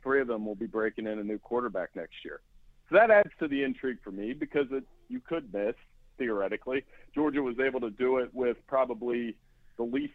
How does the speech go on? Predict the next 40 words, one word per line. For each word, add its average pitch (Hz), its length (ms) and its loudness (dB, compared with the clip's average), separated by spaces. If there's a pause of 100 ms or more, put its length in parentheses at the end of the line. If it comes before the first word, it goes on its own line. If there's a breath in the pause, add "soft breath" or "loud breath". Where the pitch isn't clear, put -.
dynamic 131 540 2 (120)
N 135 140 -2
F 120 180 -4
L 196 200 2
quarterback, 101 640 -2 (800)
but - 120 0 (120)
still, - 260 -4
you 117 100 -12
gotta 139 200 -2
give - 220 -4
Stetson 139 340 -4
Bennett 139 280 -4
credit - 380 -4
for 107 120 0
all 113 80 2
the 104 100 -6
things 120 240 -6
he 110 80 -8
did 147 200 0
the 175 80 0
last 87 340 0
two - 80 -8
years. 98 280 -2
So 101 60 -10
they 123 120 6
have 170 140 6
a 165 140 -2
serious 175 240 2 (100)
question 160 360 0
there, 160 260 -2 (360)
and 127 100 2
Alabama 165 440 2
and 170 60 0
Ohio 170 280 -2 (100)
State 190 280 -2
do 120 220 0
because 143 360 0
they're 143 100 2
replacing 143 600 -2
guys 131 300 4